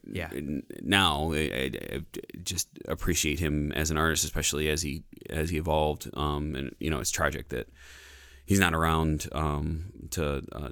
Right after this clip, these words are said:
Speaker 2: to continue that work. But, um, like, my kids would come in and, like, secretly wanna listen to that in the back of the classroom.
Speaker 1: Yeah. With you?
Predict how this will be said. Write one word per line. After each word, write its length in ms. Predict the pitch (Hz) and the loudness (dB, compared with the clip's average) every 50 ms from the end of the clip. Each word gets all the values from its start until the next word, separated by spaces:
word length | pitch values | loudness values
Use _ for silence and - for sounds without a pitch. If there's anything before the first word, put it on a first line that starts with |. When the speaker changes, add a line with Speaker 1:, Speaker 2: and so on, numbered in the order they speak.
| - - | -6 -4
Speaker 2:
to 100 | 90 85 | -4 -2
continue 380 | - - 92 - 98 110 113 | 0 2 2 4 4 4 4
that 180 | 92 78 57 - | 4 2 0 0
work. 240 | 62 64 - - - | -4 -6 -6 -6 0
But, 240 | - 85 78 - - - - - - - - - - | 0 0 0 0 -4 -12 -20 -20 -20 -20 -18 -8 -2
um, 440 | - 87 82 78 73 73 71 - - - _ - | 0 2 2 2 2 0 -2 -4 -8 -14 _ -8
like, 420 | - 90 73 58 50 - - - _ _ _ - | -4 -4 -4 -4 -4 -8 -12 -14 _ _ _ -4
my 220 | 92 92 85 80 | -2 -2 -2 -2
kids 320 | - - - 110 101 - | -4 -2 -2 -2 0 0
would 120 | 98 92 - | -2 -2 -4
come 380 | - - - - 98 92 92 - - | -4 -6 -2 2 2 2 2 0 -2
in 480 | - 90 95 95 92 90 82 76 73 - - - | 0 2 2 4 4 2 2 0 -2 -4 -6 -8
and, 160 | 78 80 78 76 | -6 -4 -4 -4
like, 200 | - - - - | -6 -8 -4 -2
secretly 1000 | - - - - - 101 85 - - - - - 76 80 80 69 65 71 55 - - | 0 0 2 2 2 0 0 -2 -6 -6 -6 -4 -2 -2 -2 -2 -4 -6 -8 -12 -14
wanna 400 | - - - 87 90 85 71 64 | -16 -12 -6 -4 -2 -2 -2 -2
listen 300 | 64 78 85 - - 95 - | -2 -2 0 0 0 0 0
to 100 | - 101 | 2 4
that 320 | 92 92 98 95 - - | 4 4 4 2 0 -2
in 100 | - 92 | -2 -2
the 60 | 82 73 | 0 0
back 240 | - 71 76 - | -2 -4 -4 -6
of 80 | - - | -8 -10
the 60 | - | -10
classroom. 600 | - - - - 80 82 - 92 98 107 110 123 120 | -8 -6 -4 -2 -2 0 2 2 4 4 2 2 2
Speaker 1:
Yeah. 200 | 120 113 82 - - - | 4 4 4 4 0 0
With 180 | - 135 160 151 | 6 6 6 8
you? 280 | 196 226 254 294 311 | 8 6 6 4 2